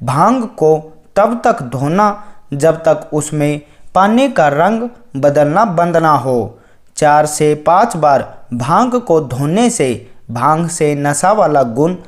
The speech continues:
दूर होकर पानी में मिल जाता है, जिस कारण पानी का रंग हल्का लाल, काला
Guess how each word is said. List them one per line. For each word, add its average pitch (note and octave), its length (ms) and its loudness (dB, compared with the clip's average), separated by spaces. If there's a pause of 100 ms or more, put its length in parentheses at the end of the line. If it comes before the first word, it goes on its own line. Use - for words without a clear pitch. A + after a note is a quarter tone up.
(260)
दूर E3+ 340 2
होकर D3+ 560 0 (240)
पानी G#3+ 280 2
में G#3+ 200 2
मिल G#3+ 220 2
जाता C#3+ 360 2
है, B2 420 -4 (260)
जिस E3 320 -2
कारण D#3+ 420 2 (280)
पानी A3+ 300 2
का D#3 200 2
रंग E3 360 -2 (400)
हल्का D#3+ 380 0
लाल, F#3+ 380 0 (280)
काला F#3+ 520 0